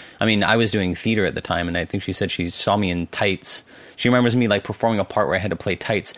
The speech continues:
I have no idea what she's talking about. But the thing I remember most, and I don't know what this says about me, but the thing I remember most about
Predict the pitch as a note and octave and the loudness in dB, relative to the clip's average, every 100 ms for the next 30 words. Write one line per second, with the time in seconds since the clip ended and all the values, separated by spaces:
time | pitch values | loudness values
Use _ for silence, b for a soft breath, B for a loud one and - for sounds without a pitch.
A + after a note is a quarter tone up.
0 | B B C3+ D3+ B2+ B2+ A#2 G2+ F2 F#2+ | B B 2 4 4 4 4 2 0 -2
1 | G#2 F#2 F#2+ F2 E2+ - - _ B B | 0 0 0 -4 -4 -8 -20 _ B B
2 | B B B A3+ A2+ - F#3 F3 E3+ E3 | B B B 2 2 2 4 6 6 4
3 | C3 F#2+ F2+ G#2+ G#2+ - - - - - | 4 2 4 2 0 -2 -6 -8 -16 -20
4 | _ _ _ _ _ b b b b b | _ _ _ _ _ b b b b b
5 | G#2+ D#3+ E3 B2 G#2+ G2+ A2 G2 E2 D#2 | 4 4 6 4 2 2 2 2 0 -2
6 | F#2 E2+ F#2 E3 F#3+ E3 D3+ A#2 G2 G2+ | -4 -4 -2 0 2 4 4 4 4 4
7 | A#2 - G2 G2 F#2+ F#2 | 2 0 2 4 4 2